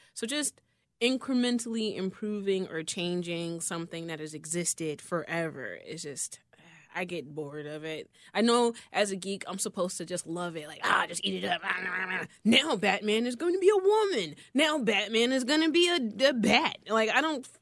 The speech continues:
freaking know, but it's, it's now Thor is gonna be a chick. And I'm just like, "Okay, but y'all not, y'all don't have no writers to, like, just write a new thing,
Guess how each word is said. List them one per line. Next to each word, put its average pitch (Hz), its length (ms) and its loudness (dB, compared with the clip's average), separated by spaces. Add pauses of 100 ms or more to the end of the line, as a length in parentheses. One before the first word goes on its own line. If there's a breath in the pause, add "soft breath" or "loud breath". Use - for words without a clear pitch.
(300)
freaking 165 240 -4
know, 120 340 -10
but 82 240 -8
it's, - 400 -6 (540 soft breath)
it's 175 140 -2 (160)
now 214 360 2
Thor 233 520 4
is 254 100 2
gonna 262 260 -2
be 294 200 -4
a - 60 -4
chick. 269 640 -4
And 160 140 -16
I'm - 140 -16
just 190 200 -16
like, - 280 -12
"Okay, 165 680 -12
but - 220 -16 (340)
y'all 165 320 -8
not, 165 140 -12 (680 soft breath)
y'all 185 200 4
don't 196 120 2
have 190 100 2
no 185 120 0
writers 196 440 -2
to, - 100 -12
like, 180 180 -6
just 170 160 -8
write 165 220 0
a 160 60 -2
new 165 260 -4
thing, 180 520 -12